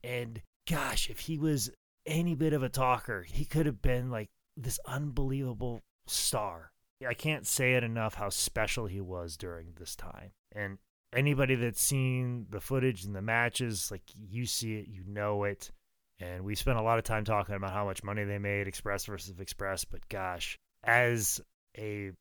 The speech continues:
performer, a technician in the ring, Bobby is absolutely impeccable, and he is in the mix with some of the best wrestlers of the time, Arn, Tully, Dusty, Flair.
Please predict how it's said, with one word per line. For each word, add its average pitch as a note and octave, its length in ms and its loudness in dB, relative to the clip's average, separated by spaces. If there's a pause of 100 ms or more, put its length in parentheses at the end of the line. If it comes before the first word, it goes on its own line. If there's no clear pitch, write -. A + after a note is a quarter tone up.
performer, B2 880 0
a F#2 360 -8
technician A#2 540 -2
in G#2+ 140 0
the G2 100 -2
ring, G2 500 -2 (220)
Bobby A2+ 440 6
is G2+ 260 -2
absolutely G#2 680 0
impeccable, F#2 640 -2
and F#2+ 340 -8
he A#2+ 300 -6
is G#2+ 340 -2 (160)
in B2 140 -6
the G#2+ 80 -2
mix A2 320 0
with G#2+ 80 -6
some A#2 160 0
of G2+ 60 -4
the F#2 60 -8
best G2+ 200 -2
wrestlers G2+ 340 -2
of F#2 60 -10
the F2 60 -10
time, G2 480 0
Arn, G2+ 440 0 (120)
Tully, F#2 480 -2 (160)
Dusty, F2+ 560 -4
Flair. G2 640 -2